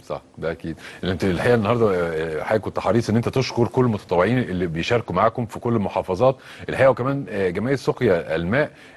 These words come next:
آه، حريصه ان عدد المتطوعين يكون اكتر عشان يكون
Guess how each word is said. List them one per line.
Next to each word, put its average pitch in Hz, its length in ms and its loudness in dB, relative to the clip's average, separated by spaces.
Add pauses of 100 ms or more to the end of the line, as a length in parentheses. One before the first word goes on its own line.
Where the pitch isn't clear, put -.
آه، 98 200 0
حريصه 139 640 2
ان 117 100 -2
عدد 139 160 4
المتطوعين 127 520 0
يكون 143 300 -4
اكتر 147 220 0
عشان 123 180 0
يكون 147 400 0